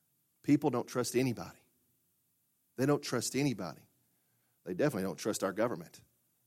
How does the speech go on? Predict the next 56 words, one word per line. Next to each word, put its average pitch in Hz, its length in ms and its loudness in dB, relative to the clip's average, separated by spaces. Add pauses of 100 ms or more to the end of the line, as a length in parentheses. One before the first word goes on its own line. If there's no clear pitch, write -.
(220)
Things 98 220 -6
like 87 120 -6
eleven 107 360 0
percent 117 360 0
trust - 240 -4
our 101 80 0
Congress 110 460 -4
or 73 80 -8
think 101 180 -8
our 92 80 -2
Congress 107 340 -4
is 98 60 -12
doing 104 160 -2
any 101 140 -2
good. 110 240 -2 (520)
So - 140 8
what 202 180 8
is 180 120 2
it 196 80 6
about? 190 260 0 (180)
What 175 100 4
am 190 80 0
I 190 60 0
saying 196 420 2 (240)
is 180 320 8 (160)
we 151 120 8
get 175 200 4
together, 156 360 4
we 131 120 -4
study, 147 480 2
and 135 100 -2
it - 140 -4
tightens 156 440 4
us - 200 0
up 143 200 -2
as 127 120 -4
a, 120 160 -2
as 120 120 -8
a 117 60 -4
body 139 380 2
of 123 80 0
believers, 123 460 -2 (220)
and 117 100 -6
then 110 80 -6
people 151 260 0
on 127 60 -2
the 127 120 -2
outside 123 320 0
begin 117 240 -4
to 113 60 0
look 120 280 -2
in. 123 200 -2 (280)
And 135 180 4
now 165 440 6 (340)
the 127 80 2
evangelization 131 1040 2